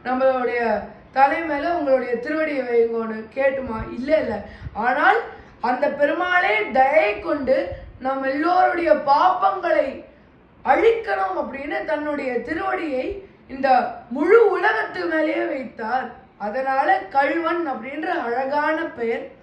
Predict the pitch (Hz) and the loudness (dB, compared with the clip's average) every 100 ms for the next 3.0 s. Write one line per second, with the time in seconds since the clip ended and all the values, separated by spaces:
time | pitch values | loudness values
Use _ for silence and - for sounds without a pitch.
0 | - - - - 226 277 311 311 294 277 | -20 -20 -16 -2 4 6 6 4 -2 -4
1 | 349 330 - - - 254 262 330 370 370 | -4 -4 -6 -18 -4 0 2 4 6 6
2 | 320 311 294 294 - 247 240 240 233 285 | 4 0 -6 -8 -4 -2 -2 -4 -4 -4